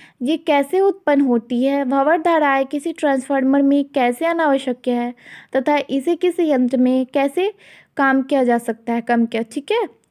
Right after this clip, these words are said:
ये भी काफ़ी इंपॉर्टेंट है, भंवर धारा को परिभाषित करें। भंवर धारा किसे कहते हैं? ये कैसे उत्पन्न होती है? भंवर धाराएं किसी ट्रांसफार्मर में कैसे अनावश्यक है तथा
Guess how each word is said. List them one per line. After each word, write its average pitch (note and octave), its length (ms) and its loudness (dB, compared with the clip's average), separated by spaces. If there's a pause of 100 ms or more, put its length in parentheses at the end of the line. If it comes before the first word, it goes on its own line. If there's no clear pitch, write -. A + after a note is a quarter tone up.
ये B3+ 60 0
भी C#4 120 -2
काफ़ी B3+ 400 0
इंपॉर्टेंट B3 560 0
है, E4 120 0
भंवर B3+ 320 2
धारा A#3+ 440 0
को C4+ 180 -10
परिभाषित B3 600 -2
करें। D#4 280 0 (540)
भंवर C4 260 2
धारा C4+ 280 2
किसे C#4+ 300 -2
कहते C4+ 360 0
हैं? D4 180 0
ये D#4 180 0
कैसे D#4 360 0
उत्पन्न F#4+ 320 0
होती B3+ 400 0
है? C4 120 0
भंवर C4+ 320 2
धाराएं C#4 440 0
किसी C#4+ 240 -8
ट्रांसफार्मर B3 640 0
में B3 240 2 (480)
कैसे C#4+ 300 2
अनावश्यक C4+ 600 0
है B3+ 320 -2 (360)
तथा D#4 220 0